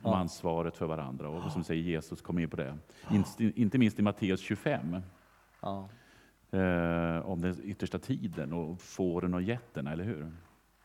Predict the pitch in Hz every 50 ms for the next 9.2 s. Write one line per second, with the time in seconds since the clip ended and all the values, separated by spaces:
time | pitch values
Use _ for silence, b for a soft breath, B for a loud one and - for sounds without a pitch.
0 | b b b b b b b b b b - 117 - - - - 131 - - 135
1 | - - 151 151 143 - 135 - - 127 - - 139 - 143 139 123 131 131 135
2 | 143 151 156 - - - - - - - _ 147 135 - 135 131 131 139 143 156
3 | 156 143 123 - - - - - - - - _ _ _ 131 131 131 127 - -
4 | - - - - - - - - - _ 151 - - - _ - - - 175 185
5 | 160 - 143 135 139 127 147 156 165 170 165 - - - 117 101 - - 110 92
6 | 87 87 90 B B B B B B B B B B B B B B B B B
7 | B B B - 139 - 165 147 156 156 - 151 139 127 165 175 202 240 - -
8 | - 143 131 113 - 135 123 123 123 - 123 110 104 104 - 123 113 - 131 113
9 | 113 123 120 98